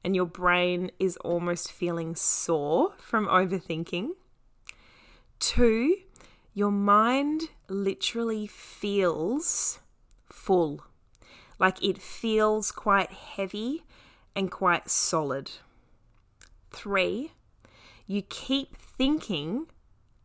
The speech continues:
that more thinking is the solution to your problem.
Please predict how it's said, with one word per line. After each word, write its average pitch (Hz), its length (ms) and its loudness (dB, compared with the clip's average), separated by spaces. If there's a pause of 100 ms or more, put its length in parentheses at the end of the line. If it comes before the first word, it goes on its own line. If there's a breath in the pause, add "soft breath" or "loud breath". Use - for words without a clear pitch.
(100)
that 190 240 2
more 208 480 4
thinking 160 800 -4 (640 soft breath)
is - 180 -2
the 175 120 0
solution 196 1000 2 (360)
to - 160 -2
your 185 160 8
problem. 180 720 0